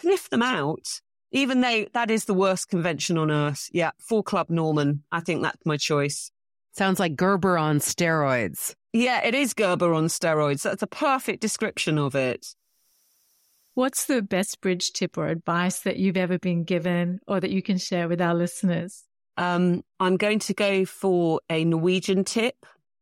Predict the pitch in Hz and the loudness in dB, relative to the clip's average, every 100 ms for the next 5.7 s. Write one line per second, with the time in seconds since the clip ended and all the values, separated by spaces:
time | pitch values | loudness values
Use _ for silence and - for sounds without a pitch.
0 | _ _ _ _ 160 151 156 - 175 160 | _ _ _ _ -4 -2 -2 0 2 2
1 | 151 190 180 - 196 185 175 170 - 185 | 0 -2 -2 -2 -2 0 -4 -6 -2 0
2 | 202 220 - _ _ _ _ _ _ _ | 0 -2 -6 _ _ _ _ _ _ _
3 | _ _ - 208 202 196 196 - _ - | _ _ -4 -2 2 2 2 -2 _ -4
4 | - - - 175 254 294 226 165 196 208 | -4 -6 -8 -6 -2 0 0 2 0 2
5 | 208 214 226 190 - 233 240 | -2 0 -2 -2 -4 -2 -2